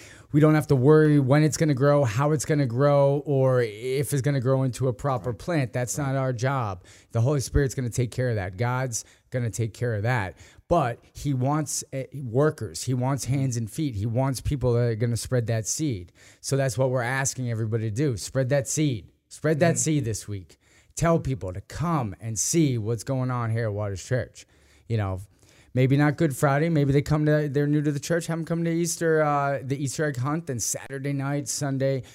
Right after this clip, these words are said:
Speaker 1: morning, you know, and, and come and see what we have going on here. You know, I'm pretty excited about that. What do you guys think? Are you, uh, planning on inviting anybody specifically?
Speaker 2: Yeah, uh, that was actually just going through my mind. I'm gonna invite my, my, um,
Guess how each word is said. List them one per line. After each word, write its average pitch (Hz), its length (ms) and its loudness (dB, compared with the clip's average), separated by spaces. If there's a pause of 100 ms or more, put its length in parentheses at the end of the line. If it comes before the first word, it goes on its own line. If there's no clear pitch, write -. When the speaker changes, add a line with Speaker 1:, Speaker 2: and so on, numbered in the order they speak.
(140)
Speaker 1:
morning, 143 600 2 (280)
you 143 120 -2
know, 127 280 -2
and, 131 220 -6
and 131 180 -10
come 180 240 -12
and 185 80 -12
see 233 360 -2
what 123 240 0
we 165 120 -2
have 165 180 -4
going 175 260 -6
on 233 240 -12
here. 92 300 -6 (280)
You 127 80 -8
know, 127 320 -4
I'm 151 140 -8
pretty 156 220 -4
excited 202 300 -6
about 101 280 -6
that. 82 240 -12 (320)
What 127 80 -10
do 127 80 -4
you 135 40 2
guys 131 160 0
think? 117 200 -2
Are 110 60 2
you, 117 360 4
uh, 113 140 0
planning 131 400 -2
on 131 240 -2
inviting 123 600 -2
anybody 131 520 -2
specifically? 160 760 -10 (260)
Speaker 2:
Yeah, 131 220 0 (100)
uh, 113 120 0
that 107 180 0
was 107 300 -2
actually 107 280 -4
just 101 200 -4
going 107 200 2
through 113 100 -2
my 110 100 2
mind. 107 400 0
I'm 95 140 -4
gonna 98 180 0
invite 95 360 -2
my, 98 400 -2
my, 98 340 -2
um, 95 300 -4